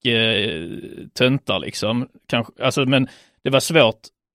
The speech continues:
När jag gick i nian, det var svårt att hitta typ en kille eller en tjej som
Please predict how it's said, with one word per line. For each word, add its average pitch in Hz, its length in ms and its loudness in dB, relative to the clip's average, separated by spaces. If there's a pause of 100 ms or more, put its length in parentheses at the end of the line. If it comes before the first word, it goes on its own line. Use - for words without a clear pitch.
(520)
När 170 120 4
jag 135 100 6
gick 180 180 4
i 170 40 4
nian, 143 500 4
det 131 60 0
var 143 100 0
svårt 135 360 0
att 113 80 -2
hitta 143 340 2
typ 110 220 -4 (400)
en 117 120 -2
kille 120 240 0
eller 107 140 -2
en 117 60 -6
tjej 107 300 0
som 101 320 -8